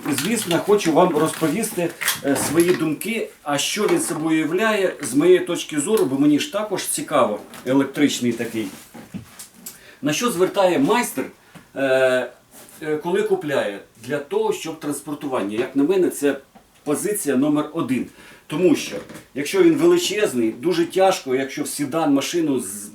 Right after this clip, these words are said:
е, його запихнути. Е, а якщо він складається з двох частин, е, то це питання знімається. Він влазить, е, в любий, е, багажник. Друге питання, е, це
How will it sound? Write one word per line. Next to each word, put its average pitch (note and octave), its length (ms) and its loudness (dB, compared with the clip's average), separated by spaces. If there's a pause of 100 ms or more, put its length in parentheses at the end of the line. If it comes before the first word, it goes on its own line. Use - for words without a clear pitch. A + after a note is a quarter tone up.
(120)
е, A#2+ 280 0 (640)
його C3 340 -2 (260)
запихнути. B2 640 -2 (500)
Е, B2+ 400 -2 (460)
а G3+ 300 6 (180)
якщо F#3 300 0
він G#3 120 4
складається G3 600 2
з - 80 -6
двох G#3+ 200 -2
частин, A#3 480 -2 (380)
е, F3 180 -16
то F3 180 -4 (280)
це G#3 120 -4
питання F3+ 560 2
знімається. D#3 1080 2
Він F#3+ 140 -2
влазить, D3+ 540 0 (220)
е, C3+ 80 0
в A#2+ 120 -2
любий, D3+ 400 2 (280)
е, B2+ 300 -4
багажник. D#3 460 -2 (420)
Друге D#3+ 340 2
питання, A2+ 560 -2 (800)
е, B2+ 440 0
це G3 340 0